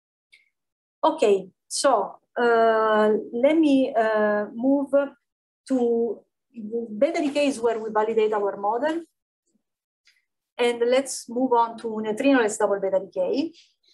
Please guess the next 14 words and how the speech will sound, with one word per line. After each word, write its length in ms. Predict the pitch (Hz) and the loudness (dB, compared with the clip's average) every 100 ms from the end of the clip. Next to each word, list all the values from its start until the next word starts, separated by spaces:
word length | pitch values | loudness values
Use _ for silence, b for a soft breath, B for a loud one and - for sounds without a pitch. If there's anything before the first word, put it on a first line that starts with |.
| b | b
So 600 | - 247 233 220 214 - _ 208 | -6 0 0 0 -2 -4 _ -8
we 120 | 240 | -4
said 300 | - 277 277 | 2 2 2
that, 320 | 220 220 214 | 0 0 -2
uh, 180 | 226 208 | -2 0
we 160 | 202 226 | 0 2
are 60 | |
after, 680 | 233 240 - 208 202 196 202 214 | 2 0 -2 -4 -2 -2 -6 -4
uh, 260 | 302 - 233 | -4 -4 -4
calculating 560 | 247 240 240 214 214 196 | -4 -4 -6 -6 -6 -4
this, 220 | 196 - | -4 -2
uh, 160 | 190 190 | -2 0
matrix 400 | 220 226 220 - | 0 0 -2 -2
element 440 | 190 185 208 269 | -2 -2 -4 -4